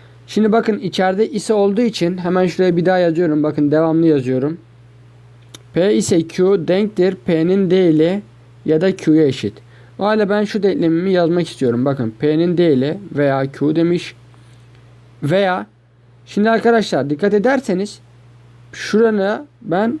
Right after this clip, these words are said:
ne yazacağım? Bunu yazacağım. O da nedir? P'nin değili veya Q yazdım. Şu üstte de bir tane değil var. Şimdi burada arkadaşlar uzun uzun işlem yapmak yerine şunu görebilirsek eğer, bakın,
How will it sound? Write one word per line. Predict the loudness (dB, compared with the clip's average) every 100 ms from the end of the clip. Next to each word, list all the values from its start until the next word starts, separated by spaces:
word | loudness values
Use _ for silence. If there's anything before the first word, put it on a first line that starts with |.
| -6
ne | 0
yazacağım? | 2 2 2 0 2
Bunu | 2
yazacağım. | 2 0 -2 -6 -4
O | -2
da | 0
nedir? | 2 0 -2 -8 -20 -20 -20 -20 -20 -2
P'nin | 0 2 0 0
değili | 2 2 2 2
veya | 2 2 -2 -6
Q | -2 0 0 -2
yazdım. | -2 0 0 -2 -4 -12 -20 -20 -6
Şu | 0
üstte | 2 2 0
de | 0
bir | 0
tane | 0 0
değil | 2 0
var. | 0 -6 -14 -20 -20 -20 -8
Şimdi | -2 2
burada | 2 2
arkadaşlar | 0 0 -2 0 -2 -2
uzun | 0 0
uzun | 0 0
işlem | 0 0 0
yapmak | 0 0 0 0
yerine | 0 0
şunu | -2 0
görebilirsek | 2 2 2 -2 -2 -2 0
eğer, | -2 -4 _ _ _ _ _ _ _ _ _
bakın, | -4 -2 -4